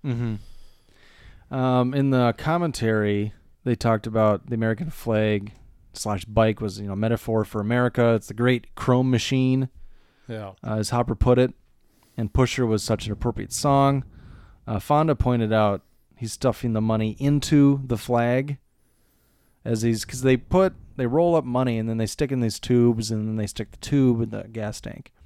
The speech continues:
Speaker 1: But he's like, he wanted the symbolism of, like, sticking money into the flag.
Speaker 2: Yeah.
Speaker 1: And then Hopper later goes on to say this was the big score. They didn't need to work anymore. You know, Fonda chucks his watch.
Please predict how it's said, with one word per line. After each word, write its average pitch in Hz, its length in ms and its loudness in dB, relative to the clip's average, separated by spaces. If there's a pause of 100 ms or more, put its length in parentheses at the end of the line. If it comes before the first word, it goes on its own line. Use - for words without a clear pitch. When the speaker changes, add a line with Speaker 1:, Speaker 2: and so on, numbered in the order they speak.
(640)
Speaker 1:
But - 100 -12
he's 104 160 -6
like, 101 120 -4
he 110 60 -4
wanted 110 340 0
the 92 120 -8
symbolism 110 720 0
of, 101 120 -6
like, 92 180 -6
sticking 107 460 -6
money 101 340 -4
into 117 300 -2
the 110 120 0
flag. 110 600 -2 (360)
Speaker 2:
Yeah. 104 280 -4 (240)
Speaker 1:
And 110 100 -4
then 107 120 0
Hopper 113 300 2
later 107 220 2
goes 107 220 2
on 107 140 2
to 101 60 -2
say 107 260 0
this 104 220 -4
was 107 120 -10
the 120 80 -8
big 107 180 -4
score. 143 600 4 (540)
They 117 80 -4
didn't 110 180 0
need 113 140 0
to 110 60 0
work 123 280 2
anymore. 120 680 0 (480)
You 123 80 -8
know, 104 60 -4
Fonda 117 340 2
chucks - 380 -2
his 107 120 -8
watch. 107 580 -4